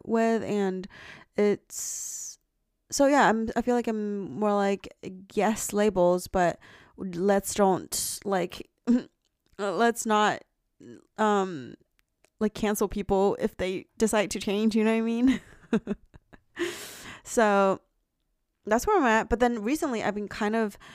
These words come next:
um, exploring about, uh, monogamy and non-monogamy, and be-, not exploring, like, learning. Because, um, I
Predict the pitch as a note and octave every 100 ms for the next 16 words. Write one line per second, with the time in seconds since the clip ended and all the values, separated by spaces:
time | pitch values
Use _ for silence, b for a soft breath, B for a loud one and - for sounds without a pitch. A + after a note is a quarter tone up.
0 | B B _ G#3+ G3+ C#3+ A2+ D2 _ _
1 | _ _ _ _ _ _ _ - A3 -
2 | - - F3+ G3 G#3 G#3 G3 F#3+ F#3 F#3
3 | - F#3+ - - F#3 F3+ F3 E3 - _
4 | - - - - G3+ F#3 F3+ F3 F3+ F3
5 | F3 A#3 C4+ F#3+ F3 E3+ - - E3 E3+
6 | F3+ B3+ C#4+ - G3 F3+ E3 E3+ F3 E3
7 | E3 E3+ - F3 - - G3+ A#3+ - -
8 | E3+ G#2 F3 - G3 F#3+ F3 F#3 F3 -
9 | F#3 _ _ _ _ _ _ _ _ _
10 | _ _ G#3 A3 G3+ G3+ B B B B
11 | _ - G#3 C#3 G#2 - _ _ _ _
12 | _ _ _ _ _ _ - G3+ G3+ G#3
13 | G#3+ A3 A3 A3